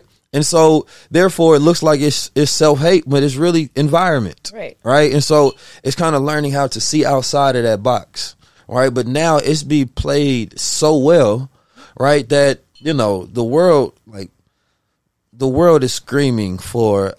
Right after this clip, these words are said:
Speaker 1: I believe, right? And my thesis is, you know, two thousand twenty-two, one, everybody talking about masculinity and femininity and
Speaker 2: Mm-hmm.
Speaker 1: toxicity.
Speaker 2: <laughs>
Speaker 1: But the reality of it is, if you, if you really look at it, I just think that they didn't know how to ask for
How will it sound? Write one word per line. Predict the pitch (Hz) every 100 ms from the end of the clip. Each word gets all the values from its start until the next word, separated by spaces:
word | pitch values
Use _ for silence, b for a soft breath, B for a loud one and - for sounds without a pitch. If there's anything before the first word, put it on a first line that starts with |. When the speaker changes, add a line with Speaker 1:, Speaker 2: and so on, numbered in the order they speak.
| 110
Speaker 1:
I | 127
believe, | 113 98 90 82 82 -
right? | 104 98
And | 101
my | 117 117
thesis | - 104 95 87
is, | 92 92
you | 117
know, | 113 92 110
two | - 117
thousand | 101 101 92
twenty-two, | - 98 98 92 92 90 - _ - 107 101 98
one, | 95 95 98
everybody | 107 113 104
talking | 113 104
about | 95
masculinity | 92 98 95 95 95 95 92
and | 90
femininity | - 98 98 92 95 92 92
and | 90
Speaker 2:
Mm-hmm. | -
Speaker 1:
toxicity. | 98 - 95 - 90 92 90 _ _ 185
Speaker 2:
<laughs> | 226 208 214 196 208 202
Speaker 1:
But | 127
the | 127
reality | 131 143 156 135 139
of | 135
it | 120
is, | 147 143 120
if | 117
you, | 131 -
if | 110
you | 123
really | 117 127 117
look | 117 156 113
at | 113 107
it, | 104 _ _ _ _
I | 123
just | 131 -
think | 131 120
that | 117
they | 104 120
didn't | 127 107
know | 117 113
how | 110 107 98 - - -
to | 101 -
ask | 120 101 -
for | - 110 92